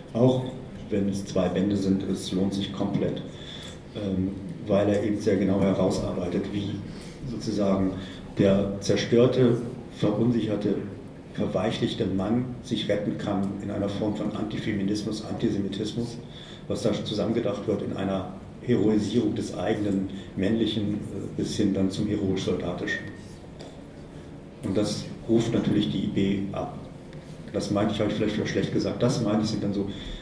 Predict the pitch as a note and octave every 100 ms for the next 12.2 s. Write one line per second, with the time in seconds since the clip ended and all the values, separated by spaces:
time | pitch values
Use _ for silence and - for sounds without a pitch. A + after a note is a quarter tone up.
0 | - - - - A2 C3+ - - - A#2
1 | A2 G#2+ - A2+ G#2 G#2 A2+ A2+ A2+ -
2 | A2 A2 G#2+ B2+ C#3 B2+ A#2+ - G#2+ G2+
3 | A2+ B2 A#2+ - - C#3 D3 - G#2+ G#2
4 | G2 G2 F#2+ - G#2 G#2 G2+ - A#2 A2+
5 | G#2 G2+ - - B2 B2 C3 C3 - E4
6 | - - - - G#2+ G#2 G2+ - A#2 A2
7 | A2+ A2 A2+ A2 A2+ G#2+ A2 A2 G2+ G2+
8 | - - - - - - F4 - - -
9 | F#2+ F#2+ G#2+ - - G#2+ A2+ G#2 G2 A2
10 | G2+ - G#2 G#2 F#2+ G2 F#2 - G2+ F#2+
11 | F#2 F#2+ - - - - - - - -
12 | -